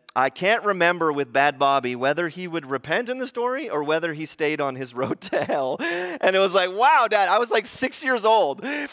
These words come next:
But what was the point of that? Well, my dad and my Uncle Steve told these stories because it was a way to teach lessons, right? And I know you'd probably do that too. Or you'll read a book, and at the end, it's like, "And so the main character learned that it's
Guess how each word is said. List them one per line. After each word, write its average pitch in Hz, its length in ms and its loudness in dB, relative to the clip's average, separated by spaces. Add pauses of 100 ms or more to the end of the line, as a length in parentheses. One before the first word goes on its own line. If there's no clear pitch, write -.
(320)
But 247 240 4 (160)
what 277 180 4
was 330 120 -6
the 320 80 -4
point 294 240 2
of 254 60 2
that? 185 220 2
Well, 208 200 0
my 208 120 2
dad 247 360 4
and 226 80 -10
my 196 100 4
Uncle 240 180 0
Steve 226 300 -6
told 226 280 2
these 226 160 -6
stories 170 440 0 (140)
because 185 340 -2 (200)
it 175 80 0
was 170 160 0
a 185 80 2
way 170 220 4
to 202 80 2
teach - 640 -8 (720)
lessons, 170 800 -2
right? 190 180 4
And 202 120 0
I 202 100 4
know 269 140 4
you'd 269 220 -6
probably 262 340 2
do 226 160 -4
that 214 400 0
too. 196 340 -4 (600)
Or 156 140 2
you'll 180 280 2
read 180 260 0
a 190 40 4
book, 185 400 2
and 156 80 -2
at 151 80 -2
the 170 200 2
end, 180 180 6
it's - 160 -4
like, 147 240 4
"And 139 120 -6
so 190 320 2
the 160 100 -6
main 175 260 -4
character 170 420 -6
learned 139 400 -6
that 110 100 -10
it's - 140 -16